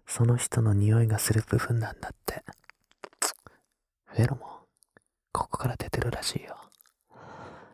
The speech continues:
あとは、ここ、胸の間。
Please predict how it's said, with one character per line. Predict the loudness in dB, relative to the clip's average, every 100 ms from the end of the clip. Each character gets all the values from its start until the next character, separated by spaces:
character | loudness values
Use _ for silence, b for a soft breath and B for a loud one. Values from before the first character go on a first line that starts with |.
| B B
あ | 4 4
と | 4 2
は、 | 8 6 6 _ _ _ _ _ _ _ _ -8 -8 B B B B B _ _ _ _ _ _ _ _ _ _ _ _ _ _ _ -16 -12 B B B B B B B B B B B B B B _ _ -6
こ | -6 -4
こ、 | -4 -4 -4 B B B B _ _ _ _ _ _ 0
胸 | 0 2 0
の | 0 -2
間。 | -2 -6 -8 -12